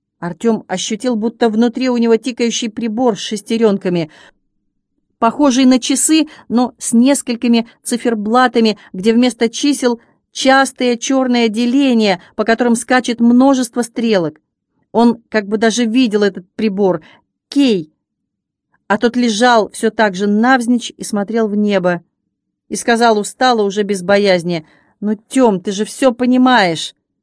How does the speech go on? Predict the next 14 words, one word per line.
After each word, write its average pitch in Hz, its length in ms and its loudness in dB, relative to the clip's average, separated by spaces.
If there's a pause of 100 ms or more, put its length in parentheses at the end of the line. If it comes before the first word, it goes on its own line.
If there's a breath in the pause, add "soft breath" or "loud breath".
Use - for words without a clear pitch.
(680)
Мы 226 240 4
шли 262 500 0
через 226 300 -4
никогда. 226 720 0 (240)
Так 208 160 -2
называется 233 540 2
нулевой 254 380 2
пояс 269 420 -2
пространств. 214 840 -2 (500)
И 233 140 -2
пространства 254 760 0
привели 226 380 -2
нас 240 200 0
сюда. 190 580 0